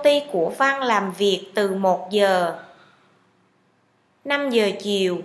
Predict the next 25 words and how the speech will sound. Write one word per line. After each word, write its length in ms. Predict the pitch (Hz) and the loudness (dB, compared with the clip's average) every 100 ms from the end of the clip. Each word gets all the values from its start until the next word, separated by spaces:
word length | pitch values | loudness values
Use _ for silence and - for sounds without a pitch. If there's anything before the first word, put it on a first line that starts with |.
| - - _ _ | -12 -20 _ _
Văn 260 | 262 277 262 | 2 4 2
rời 280 | 220 190 | 2 2
công 340 | 180 254 269 262 | 2 0 -2 2
ty 240 | 277 269 | 2 4
về 200 | 220 208 | 2 0
nhà. 480 | 190 185 185 175 165 - - - - - _ _ _ _ _ _ _ - | 0 -2 -2 -4 -6 -14 -20 -20 -20 -20 _ _ _ _ _ _ _ 2
Từ 220 | 226 214 | 4 4
sáu 400 | 208 233 220 269 | 2 0 0 -2
giờ 360 | 285 226 202 185 | 2 4 6 4
đến 320 | 190 247 349 | 2 0 0
bảy 220 | 185 156 | -2 -2
giờ, 480 | 185 247 220 196 180 175 - - - | -4 0 2 2 0 -4 -16 -20 -12
anh 240 | - 269 277 | -6 -4 -2
thường 280 | 254 202 180 | 0 0 0
chơi 320 | 240 269 269 | 0 2 2
thể 260 | 226 151 - | 2 -2 -2
thao. 480 | 262 262 262 262 - - - _ - - - - - _ _ | 0 2 2 -2 -10 -20 -20 _ -20 -20 -20 -20 -20 _ _
Sau 380 | - - 302 294 | -12 -2 4 4
bữa 200 | 240 180 | 4 4
ăn 280 | 208 269 269 | 2 2 0
tối, 320 | 247 240 262 359 - - - _ _ _ _ - | 2 4 4 2 -4 -16 -20 _ _ _ _ 0
Văn 240 | 277 285 277 | 2 2 2
xem 200 | 294 277 277 | 2 2 0
ti 160 | 277 | -4
vi, 460 | 262 269 269 269 269 | 0 2 4 2 -4